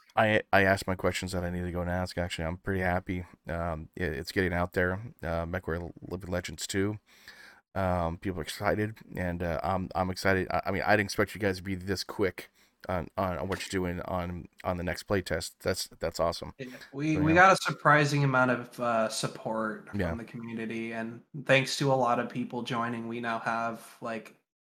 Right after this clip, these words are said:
Speaker 2: a good amount of manpower where we can get things done.
Speaker 1: Yeah, I, I mean, <laughs> I mean, not to, uh,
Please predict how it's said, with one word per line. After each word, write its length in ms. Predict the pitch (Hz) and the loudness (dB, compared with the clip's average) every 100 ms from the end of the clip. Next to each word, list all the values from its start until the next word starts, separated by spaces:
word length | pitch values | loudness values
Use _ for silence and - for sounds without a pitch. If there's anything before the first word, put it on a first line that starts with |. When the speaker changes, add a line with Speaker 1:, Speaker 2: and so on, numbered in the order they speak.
| - | -4
Speaker 2:
a 60 | 135 | -4
good 300 | - 139 135 | 2 4 6
amount 260 | 123 120 117 | 6 4 2
of 60 | |
manpower 680 | 113 113 117 110 113 113 113 | 0 0 0 0 0 0 -4
where 120 | 117 | -4
we 160 | 113 117 | -4 -6
can 220 | 113 113 | -6 -10
get 300 | 110 113 113 | -6 -6 -8
things 280 | - 110 107 | -8 -10 -8
done. 320 | - 110 110 - _ _ _ _ - - | -6 -6 -6 -10 _ _ _ _ -14 2
Speaker 1:
Yeah, 420 | 113 95 - 95 | 6 6 6 2
I, 60 | - | 2
I 20 | |
mean, 280 | 101 90 90 - - - - - - | 2 0 -2 -12 -20 -20 -20 -12 -8
<laughs> 880 | - _ - _ _ _ - - - | -8 _ -16 _ _ _ -16 -6 0
I 60 | |
mean, 280 | 117 98 104 | 4 2 4
not 160 | 117 113 | 4 4
to, 240 | - 107 95 | 2 4 4
uh, 140 | 95 | 4